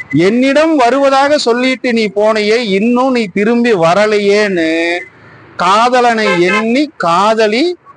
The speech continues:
புலம்புகிறார்." எப்படி பாருங்க, அது எப்படி சொல்றாளாமா? அன்றில் பறவை உவமையை காட்டி அதன் குரலின் ஓசையோடு புலம்புகிறார். அதான் இந்த அன்றில் பறவை குரல் வந்து பாத்தீங்கன்னா அவ்வளவு இனிமையா இருக்குமா.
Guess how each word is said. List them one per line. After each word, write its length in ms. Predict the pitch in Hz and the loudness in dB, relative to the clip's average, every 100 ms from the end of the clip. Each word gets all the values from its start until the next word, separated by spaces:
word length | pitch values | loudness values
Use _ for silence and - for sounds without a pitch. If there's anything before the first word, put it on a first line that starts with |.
| _ _ - | _ _ -6
புலம்புகிறார்." 1040 | 170 196 220 202 180 156 143 143 143 123 101 95 - - - - - | 0 0 0 0 0 0 0 0 0 -2 -4 -12 -20 -20 -20 -20 -8
எப்படி 240 | 165 233 247 | -4 -2 0
பாருங்க, 300 | 202 180 165 | 0 2 0
அது 140 | 220 | 2
எப்படி 260 | 220 294 269 | 0 0 0
சொல்றாளாமா? 600 | 233 220 202 185 160 131 107 - _ _ _ _ _ | 0 2 2 0 0 -2 -4 -8 _ _ _ _ _
அன்றில் 680 | 143 180 269 285 320 330 277 | -4 0 2 2 2 0 -2
பறவை 460 | 220 233 247 254 | 0 0 0 0
உவமையை 680 | 240 208 208 254 262 254 240 | 0 2 2 0 0 0 -2
காட்டி 420 | 202 - 170 170 | -2 -2 -2 -2
அதன் 300 | 262 202 185 | -2 0 -2
குரலின் 460 | 156 202 247 262 262 | 0 0 2 0 0
ஓசையோடு 920 | 220 185 226 220 240 233 220 220 233 302 | 0 2 0 0 -2 0 2 2 0 -2
புலம்புகிறார். 880 | 202 185 185 160 143 139 139 127 107 - 719 719 719 762 - _ _ | -2 0 0 0 0 0 0 -2 -6 -10 -12 -12 -10 -12 -12 _ _
அதான் 280 | 143 202 226 | -4 0 0
இந்த 120 | 202 175 | 0 -2
அன்றில் 540 | 180 240 247 269 233 - | 0 0 0 -2 -4 -4
பறவை 320 | 190 202 208 | -2 0 -2
குரல் 320 | 190 190 208 | -2 -2 0
வந்து 200 | 190 190 | 0 0
பாத்தீங்கன்னா 340 | 180 180 208 156 | -2 0 0 -2
அவ்வளவு 320 | 165 202 190 | 0 0 0
இனிமையா 480 | 175 190 196 196 165 | 0 0 0 0 0
இருக்குமா. 420 | 143 135 135 | -2 -2 -2